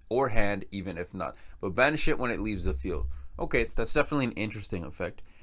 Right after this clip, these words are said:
Um, secondly, if an Xyz monster whose original type is machine that has this card's material gains this effect. All right. All face-up monsters your opponent controls are changed to defense position.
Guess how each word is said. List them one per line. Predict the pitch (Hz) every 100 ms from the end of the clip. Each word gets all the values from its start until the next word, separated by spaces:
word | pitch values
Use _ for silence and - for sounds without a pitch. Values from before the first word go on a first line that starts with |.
| - -
Um, | 110 110
secondly, | - 160 180 120 104
if | 101
an | 107
Xyz | 110 113 - 123 147 165
monster | 160 151 156 165 160
whose | 139 110
original | 104 113 143 147
type | 135 127
is | 107
machine | 101 98 - - 127 151 180 - - -
that | 113 107
has | 120 131
this | 135 -
card's | 143 123
material | 113 110 127 120
gains | 95 110 104 95
this | 92
effect. | - - 78 64 -
All | 87
right. | 85 - - - -
All | - 127
face-up | 147 151 143 147
monsters | 123 120 127 110
your | 107
opponent | 120 117
controls | 98 - 110 104
are | 92
changed | - 110 107
to |
defense | 98 92 110 131
position. | - 123 120 147 139